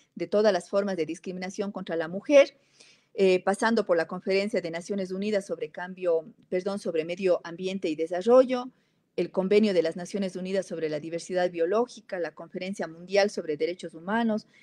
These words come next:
la Convención de Naciones Unidas, eh, de Lucha contra la Desertificación, la Convención Interamericana para Prevenir, Sancionar y Erradicar la Violencia contra la Mujer, o llamada Convención de Belén do Pará, la Cuarta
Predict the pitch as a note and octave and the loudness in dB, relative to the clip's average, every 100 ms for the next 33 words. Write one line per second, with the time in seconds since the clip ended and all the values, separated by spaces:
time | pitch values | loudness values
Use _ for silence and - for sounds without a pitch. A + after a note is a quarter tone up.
0 | _ _ _ - F3+ F#3 F#3 G#3 B3+ B3 | _ _ _ 0 0 2 2 2 2 2
1 | G#3 F#3+ A3+ G#3+ F#3+ F#3+ G3+ G#3 G3+ G3+ | 0 -2 0 0 0 0 2 4 2 2
2 | F#3 E3 F3 G3+ F#3 E3 D3+ D#3 D3+ D3+ | -4 -2 -4 -2 -2 -4 -6 -2 -2 -2
3 | - - F#3 F#3+ F#3+ - A#3 B3 B3 B3+ | -6 -14 -16 -10 -10 0 4 4 2 -8
4 | _ _ - E3+ E3+ E3+ F3 F#3 G#3 G3 | _ _ -6 -6 -2 0 0 0 0 0
5 | F3+ F3+ F3 F3+ G3 - A#3+ G3+ E3+ D#3 | 0 0 0 0 -2 2 4 2 0 -2
6 | D3+ E3 F3 F#3+ G3+ F3 F3+ F3+ F#3 G3 | 4 6 6 2 -2 -6 -6 -2 2 2
7 | F3+ E3 E3 E3 F3+ F3+ D#3 D#3+ E3 F3+ | 4 2 2 0 -2 0 0 0 0 0
8 | F#3+ - F3+ _ _ _ _ _ - G3 | -2 -2 -4 _ _ _ _ _ 2 4
9 | F#3+ F3 E3+ F3+ - C4 C4+ - _ _ | 6 6 4 -2 6 8 8 2 _ _
10 | _ _ - F3+ F3 F#3+ G#3+ G3 E3+ E3 | _ _ -2 2 2 4 4 2 -2 -8
11 | F3+ G3+ F#3+ F3 E3 F3+ F3+ D#3+ E3+ F#3+ | -6 -4 -2 0 0 -2 -4 -4 -4 -2
12 | A#3 C4+ _ _ _ _ _ _ - G3+ | -4 -6 _ _ _ _ _ _ -2 0
13 | B3 C#4 - B3+ | 2 2 2 -2